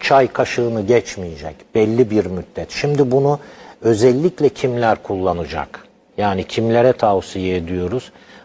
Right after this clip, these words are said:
Bakın, atar damar dostudur bu. Bu böyle bir nimet. Toplar damar dostu da lahanadır. Arkanızda resmi var. Şu iri lahanalardan bahsediyorum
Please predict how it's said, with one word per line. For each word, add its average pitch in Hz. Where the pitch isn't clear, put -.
Bakın, 107
atar 127
damar 107
dostudur 90
bu. 78
Bu 98
böyle 107
bir 95
nimet. 82
Toplar 135
damar 110
dostu 110
da 107
lahanadır. 101
Arkanızda 104
resmi 95
var. 80
Şu 110
iri 107
lahanalardan 98
bahsediyorum 85